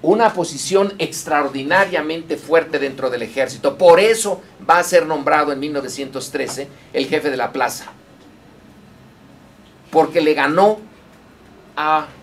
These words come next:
Orozco. Pero hay un error de Madero, eh, muy, eh, propio de ese tipo de personalidad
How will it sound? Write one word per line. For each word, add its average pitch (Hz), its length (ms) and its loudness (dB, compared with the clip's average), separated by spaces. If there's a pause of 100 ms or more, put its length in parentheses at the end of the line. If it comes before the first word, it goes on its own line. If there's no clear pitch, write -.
(140)
Orozco. 175 520 2 (1900)
Pero 208 260 4
hay 247 400 2
un 262 200 2
error 233 460 4
de 220 100 -4
Madero, 165 460 -2 (680)
eh, 139 600 4 (1300)
muy, 202 480 -2
eh, 139 460 -4 (1000)
propio 196 540 6 (240)
de 131 120 4
ese 151 180 -6
tipo 151 380 -6
de 127 180 -4
personalidad 117 800 -2